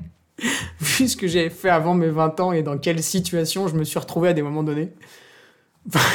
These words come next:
Des fois, tu te retrouves dans des parcs glauques à deux heures du mat avec des groupes d'individus bizarres qui ont envie de te tabasser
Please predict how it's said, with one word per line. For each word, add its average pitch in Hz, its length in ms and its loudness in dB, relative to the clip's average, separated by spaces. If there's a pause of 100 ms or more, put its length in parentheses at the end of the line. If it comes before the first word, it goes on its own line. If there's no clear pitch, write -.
(1800)
Des 175 120 0
fois, 190 220 4
tu 190 100 -8
te - 100 -16
retrouves 170 360 0
dans 151 120 2
des 147 120 -2
parcs 160 500 4
glauques 175 400 4
à 160 60 0
deux 160 200 -2
heures 160 160 4
du 160 100 -4
mat 175 280 2
avec 156 220 -2
des 165 100 -2
groupes 175 380 2
d'individus 175 580 2
bizarres 202 680 0 (320)
qui - 200 4
ont 202 140 10
envie 175 280 6
de - 100 -12
te - 80 -8
tabasser 196 800 2